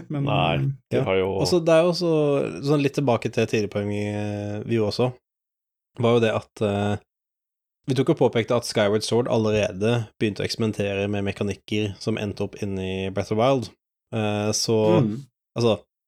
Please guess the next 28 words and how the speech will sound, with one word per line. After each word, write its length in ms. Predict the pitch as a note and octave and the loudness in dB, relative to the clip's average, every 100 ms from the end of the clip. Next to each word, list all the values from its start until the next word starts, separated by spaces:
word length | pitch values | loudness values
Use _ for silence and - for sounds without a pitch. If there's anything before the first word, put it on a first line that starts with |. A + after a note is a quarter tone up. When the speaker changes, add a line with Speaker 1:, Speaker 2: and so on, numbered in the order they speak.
| - | 0
Speaker 3:
det 100 | B2+ | 4
er 20 | |
lett 220 | B2 A2+ | 4 0
for 80 | - | 0
oss 80 | A#2+ | 0
å 80 | A#2+ | 0
si 140 | - | 0
at 180 | A2 G#2+ | 0 0
bare 140 | A2+ G#2+ | 0 -2
sånn, 80 | G#2+ | 0
«Å, 200 | D3+ C#3 | 2 2
de 60 | C3 | 2
så 180 | A#2+ | 0
på 320 | A2 A#2 A2+ A2+ | 0 0 2 2
youtubere 480 | G#2 - G#2 G#2 | 0 -2 -2 -2
som 100 | G2+ | 0
gjorde 460 | A2 G2+ G2 F#2+ G2 | 0 0 0 -2 -2
crazy 320 | G#2+ G2+ G2+ | 0 0 0
ting 400 | F#2+ G2 G2 G2 | -2 -4 -4 -4
med 540 | F#2+ G2 G2 G2 G2 G2 | -4 -4 -4 -4 -4 -4
speedruns 560 | G3+ G3 - E3 - | -2 -2 -2 -4 -4
og 100 | G2 | -4
alt 120 | G2 | -2
det 80 | G#2 | -2
der, 200 | G#2 G#2+ | 0 0
og 400 | G#2 G2+ F#2+ G2 G2 | -2 -2 -2 -2 0
var 320 | G#2+ G#2 G#2 | 2 2 2
reaksjonære.» 680 | G#2 G2 - G2 F#2 G#2 A#2 | -2 -2 -4 -4 -2 -4 -4